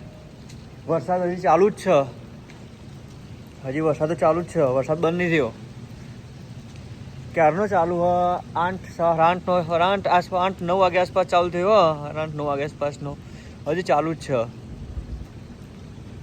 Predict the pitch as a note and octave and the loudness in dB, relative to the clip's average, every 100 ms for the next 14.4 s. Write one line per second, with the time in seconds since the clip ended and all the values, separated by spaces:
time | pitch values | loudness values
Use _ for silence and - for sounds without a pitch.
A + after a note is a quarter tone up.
0 | - - A#2+ A#2 - - - - - - | -16 -16 -16 -16 -16 -16 -16 -16 -16 -16
1 | - - - - - D3 D3 D#3 F3+ F3+ | -16 -16 -16 -16 -12 -6 -4 -2 -2 -2
2 | F3+ F3+ E3+ E3+ D#3 F3 D#3 - G#3 G#3 | 0 -2 0 0 2 4 4 4 2 4
3 | F3 C#3 D3 D3 C3+ C3+ C3+ C#3 D3 C3+ | 4 2 2 4 4 4 0 0 -2 0
4 | C3 C#3 - C#3 A#2+ A#2+ B2+ - - - | -2 -2 -6 -4 -4 -6 -10 -14 -16 -14
5 | - - - - - - - - - - | -16 -14 -14 -14 -14 -14 -14 -14 -14 -14
6 | - - - - - - - - - - | -14 -14 -10 -8 -6 -6 -8 -12 -12 -12
7 | - - - - - - - - G#3+ G3 | -14 -14 -14 -14 -14 -14 -6 4 6 8
8 | A3 A#3 G3 - - - E3 G#3 G3+ G3 | 8 6 2 -8 -12 4 8 10 8 6
9 | G#3 G#3+ A3 A3 A#3 A3 G#3 A3+ A3+ - | 4 4 6 6 8 6 6 0 -2 -8
10 | - - - - - - - - - - | -12 -8 -4 -4 -4 -8 -12 -14 -18 -20
11 | - - - G3 G3 G3+ F#3+ G3 G#3 G#3+ | -20 -12 0 2 4 4 4 4 4 4
12 | G3+ A3+ A#3 A3+ - - - - F3+ F3+ | 6 6 4 2 -12 -16 -16 -10 0 4
13 | F3 G3+ G3 F#3+ F3 F#3+ G3 F#3+ F#3+ F3+ | 6 6 6 4 4 2 2 2 4 4
14 | G3 A3+ A3+ A#3+ | 4 8 8 8